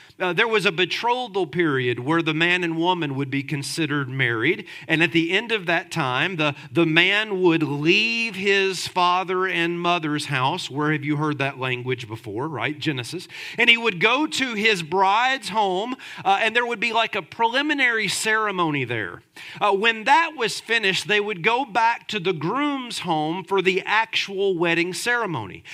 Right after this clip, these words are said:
And on the way to the groom's home, it was a processional like you wouldn't believe, usually at night. And they would be escorted with torches and bridesmaids, think of the parable in Matthew twenty-five,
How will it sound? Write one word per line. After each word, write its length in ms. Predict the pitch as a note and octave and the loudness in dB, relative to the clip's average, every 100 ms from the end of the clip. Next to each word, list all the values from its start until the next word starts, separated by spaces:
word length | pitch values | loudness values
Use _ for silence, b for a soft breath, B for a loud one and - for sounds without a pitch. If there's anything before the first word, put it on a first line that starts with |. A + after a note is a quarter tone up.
| B B | B B
And 180 | A3 A3+ | -2 0
on 380 | - C#4+ E4 D#4 | 2 4 4 4
the 80 | |
way 320 | C#4+ A#3 A#3 A#3 | 2 2 2 0
to 160 | - | -4
the 120 | G3 | -4
groom's 540 | F#3 F#3+ A3+ G#3+ G3 F3 | -2 -2 -2 -2 -2 -4
home, 460 | A#3 B3 G#3+ F3+ | -2 0 0 0
it 260 | F#3 C4 A3+ | 0 -4 -4
was 240 | B3 A3 A3 | -2 -2 -2
a 180 | A3 A3 | 0 -2
processional 1080 | - - G#3 - - A#3+ A#3+ - B3 B3 B3 | -4 -4 -4 -2 -4 -2 0 -2 -2 -4 0
like 240 | G3 F3+ | 0 0
you 160 | F3+ F3 | -4 0
wouldn't 320 | E3+ F#3 G#3+ | 0 0 -6
believe, 500 | A3 B3+ C#4 F#3+ A2 - B D3 | -6 0 0 -2 -8 -12 B -8
usually 720 | C#3+ C#4 E4+ D4 C#4 C4 G#3+ | 4 8 8 6 0 2 2
at 140 | G3+ F#3 | 2 2
night. 540 | G3+ G#3 A#2 - - - B B B B | 0 0 -2 -8 -16 -18 B B B B
And 140 | G#3+ | 2
they 100 | A#3 | 2
would 200 | A#3+ A3+ | 0 0
be 200 | A#3 A3 | 0 0
escorted 720 | A3 F#3+ - - G#3 F3+ D#3+ | 0 0 -2 -2 4 4 4
with 300 | D#3+ E3+ - | 4 2 0
torches 720 | - D4 C#4+ - G3 D3 B2+ | -4 -2 -2 0 2 2 0
and 280 | - F#3 E3+ | -2 -2 -2
bridesmaids, 1300 | F3+ B3 C4 C#4+ C#4 A3+ E3+ F#3+ E3+ D3+ C#3 B2 - | 2 2 4 4 2 -2 -2 2 4 4 0 -4 -2
think 280 | F3 E3 E3+ | -2 0 -4
of 120 | C3+ | -6
the 80 | D3+ | -6
parable 600 | D#3 D#3+ D#3 D3+ E3 D#3+ | -2 -2 -2 -2 -2 -2
in 100 | D3 | -2
Matthew 380 | C#3+ C#3+ B2+ | -2 -4 -8
twenty-five, 720 | B2 C#3+ B2 A2 A2+ G2+ D3 | -10 -8 -8 -4 -4 -4 -6